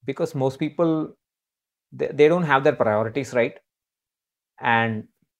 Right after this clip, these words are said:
they assume they can do things quickly or not at all. So I'm fairly confident most Indians will not grow rich, although they can.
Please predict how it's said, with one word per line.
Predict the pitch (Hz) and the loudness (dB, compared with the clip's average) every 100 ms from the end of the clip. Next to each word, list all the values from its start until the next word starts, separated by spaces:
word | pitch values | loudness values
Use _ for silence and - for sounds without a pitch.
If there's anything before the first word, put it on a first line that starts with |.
| 139 | -4
they | 127 135 | 4 4
assume | 127 - 147 143 | 4 2 0 2
they | 135 | 2
can | 139 131 | 2 -2
do | 120 120 | -4 -2
things | 135 123 | -4 -4
quickly | - 123 120 131 131 _ - | -6 -8 -4 -6 -6 _ -2
or | 117 110 | 0 0
not | 107 107 | -4 -4
at | 110 | -2
all. | 101 131 - _ _ _ _ | -2 -2 -8 _ _ _ _
So | - 170 165 160 | -8 -2 2 2
I'm | 151 147 - | 0 -6 -12
fairly | _ - - 214 254 285 | _ -18 4 4 6 4
confident | 196 180 202 196 | 2 4 2 2
most | 151 147 - | 2 0 -2
Indians | 147 156 151 | 0 0 2
will | 143 | 0
not | 131 123 | 0 -2
grow | 113 101 87 | -2 -4 -4
rich, | 87 - - _ _ _ - | -8 -12 -20 _ _ _ -4
although | 120 110 113 | -4 -2 -2
they | 101 | -4
can. | - 80 | -4 -8